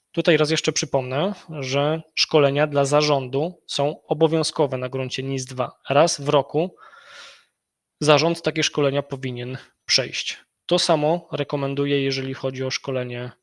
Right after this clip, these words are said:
personelu. Odwołam się tutaj do decyzji prezesa łoda dotyczącej burmistrza miasta, gminy i miasta W,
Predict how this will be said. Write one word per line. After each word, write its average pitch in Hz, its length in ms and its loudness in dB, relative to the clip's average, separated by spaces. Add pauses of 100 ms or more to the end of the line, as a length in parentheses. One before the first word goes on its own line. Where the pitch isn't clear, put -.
personelu. 127 500 -8 (920)
Odwołam 151 400 4
się 147 120 -4
tutaj 143 220 -4
do 135 80 -6
decyzji 139 400 -2
prezesa 135 360 -4
łoda 135 220 0
dotyczącej 135 540 -6
burmistrza 135 540 -4
miasta, 131 720 -4 (920)
gminy 147 320 -2
i 139 40 -2
miasta 139 380 -2
W, 147 340 0